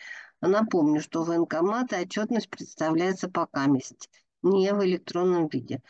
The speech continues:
То есть для того, чтобы, э, своевременно всё сдать, нужно посетить военкомат, выяснить, по каким формам сдавать отчётность, потому что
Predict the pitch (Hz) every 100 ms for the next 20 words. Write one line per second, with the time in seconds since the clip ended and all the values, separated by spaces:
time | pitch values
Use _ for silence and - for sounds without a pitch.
0 | - _ - 180 170 180 175 170 165 -
1 | 135 165 156 - - _ - - 135 143
2 | 135 131 - 165 165 165 156 147 143 135
3 | - 156 175 240 302 214 180 165 160 165
4 | - - - 165 - 156 151 - 156 220
5 | 262 - 185 185 180 - 156 - - -
6 | - - 202 214 180 185 185 180 190 175
7 | 160 - 160 151 147 151 147 147 147 -
8 | 139 - 156 214 247 - 214 220 226 -
9 | 202